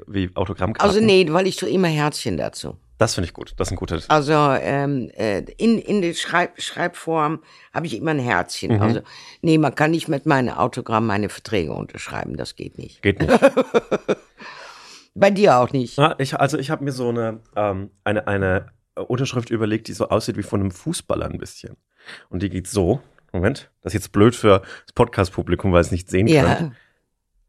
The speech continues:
Speaker 1: Und die sieht so aus.
Speaker 2: Ist ein bisschen durcheinander,
Speaker 1: Bisschen
Speaker 2: ne?
Speaker 1: durcheinander, aber dann, äh, dann kann man einfach behaupten, äh, dass ein anderer, an, ein richtiger Promi das unterschrieben hätte.
Speaker 2: <laughs>
Speaker 1: Kann man sagen, guck mal, das ist ein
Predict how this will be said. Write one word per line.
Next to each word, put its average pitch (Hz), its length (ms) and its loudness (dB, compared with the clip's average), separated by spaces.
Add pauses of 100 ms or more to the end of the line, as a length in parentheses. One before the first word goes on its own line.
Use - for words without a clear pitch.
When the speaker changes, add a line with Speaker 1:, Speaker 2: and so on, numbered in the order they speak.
(1200)
Speaker 1:
Und 120 120 -20
die 107 80 -20
sieht 104 200 -12
so - 260 -8
aus. 87 300 -10 (1600)
Speaker 2:
Ist - 120 -16
ein 113 60 -8
bisschen 123 260 -4
durcheinander, 170 720 0
Speaker 1:
Bisschen 160 220 0
Speaker 2:
ne? 160 40 -4
Speaker 1:
durcheinander, 143 600 0 (340)
aber 113 180 2
dann, 110 180 2 (100)
äh, 107 280 4 (300)
dann 107 160 4
kann 113 280 4
man 107 140 4
einfach 117 240 4
behaupten, 107 760 2
äh, 98 120 8 (260)
dass - 240 0
ein 101 60 -2
anderer, 110 340 2 (360)
an, 110 180 4
ein 101 180 0
richtiger 104 320 2
Promi 82 320 0
das 76 120 -6
unterschrieben 85 460 -4
hätte. 82 160 0
Speaker 2:
<laughs> - 420 2
Speaker 1:
Kann 113 100 4
man 117 80 4
sagen, 113 140 6
guck 127 80 4
mal, - 80 6
das 113 100 -2
ist - 40 -2
ein - 100 2